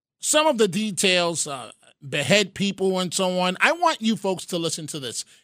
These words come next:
And let me go ahead and open up the phone lines right now. Eight hundred, eight four eight, W A B C, eight hundred, eight four eight, nine two two two.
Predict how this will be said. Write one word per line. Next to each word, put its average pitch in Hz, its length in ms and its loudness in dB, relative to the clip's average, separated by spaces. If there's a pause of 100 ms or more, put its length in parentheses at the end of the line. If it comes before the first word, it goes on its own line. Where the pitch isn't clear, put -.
And 214 120 -4
let 302 160 0
me 240 120 4
go 170 220 4
ahead 156 280 2
and 156 100 -6
open 165 220 0
up 165 140 -4
the 160 80 -4
phone 165 320 0
lines 156 340 -2
right 170 580 2
now. 160 760 2 (460)
Eight 202 180 4
hundred, 151 440 -2
eight 185 300 0
four 180 380 2
eight, 180 340 -2
W 151 540 2
A 143 100 2
B 131 240 -4
C, 185 320 2
eight 202 200 6
hundred, 143 360 0
eight 180 240 2
four 175 360 0 (100)
eight, 170 260 0
nine 165 520 2
two 165 440 2
two 156 380 0
two. 143 320 2